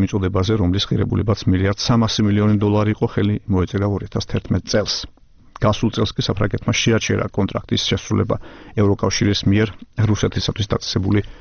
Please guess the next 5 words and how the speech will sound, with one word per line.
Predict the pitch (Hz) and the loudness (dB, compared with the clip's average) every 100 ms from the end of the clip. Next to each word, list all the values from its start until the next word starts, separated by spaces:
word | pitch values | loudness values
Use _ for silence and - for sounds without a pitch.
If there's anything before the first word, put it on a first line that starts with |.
| - | -16
სანქციების | - - 95 - - - - | -6 -2 -2 -2 -2 -2 0
ჩარჩოებში. | - - - 78 - - - - - - - - - - - - - - - | -2 -2 -2 0 0 -2 -10 -20 -20 -20 -20 -20 -20 -18 -18 -18 -18 -14 0
საქართველოს | 131 139 160 151 | 0 2 2 0
პრემიერ-მინისტრი | - 151 151 147 139 - 131 | 0 0 2 2 0 0 0
აცხადებს, | 131 143 127 123 | 0 -2 -2 -2